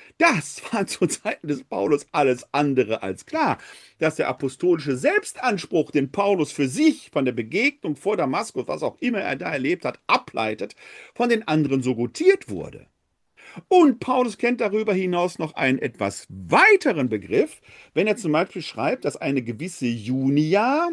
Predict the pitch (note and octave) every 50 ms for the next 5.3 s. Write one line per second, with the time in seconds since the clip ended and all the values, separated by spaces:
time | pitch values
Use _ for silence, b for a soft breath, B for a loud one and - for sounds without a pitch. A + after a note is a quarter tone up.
0 | D4 - _ - - - - - C3 D3+ F#3 F#3+ F#3+ F3+ E3+ - D#3+ E3 F3 F3
1 | E3+ D#3+ - - - - F#3+ G3 G3 G3+ - _ _ - A2 B2 D#3 D#3 - B2+
2 | A#2 C3 C#3 C3 - - D2+ - - - G#2+ G#2+ G#2 - F2+ F#2 G2 A#2 D3 F3
3 | F3 D#3+ D#3 C#3+ - - - A#2 A2+ G#2 G#2 F#2 E2+ E2 B B B B B B
4 | B B B - C3+ E3 E3+ E3 D3 - - B2 A2 B2 C3+ - - B2 G2+ G#2
5 | A#2 G#2 G#2 F2+ E2+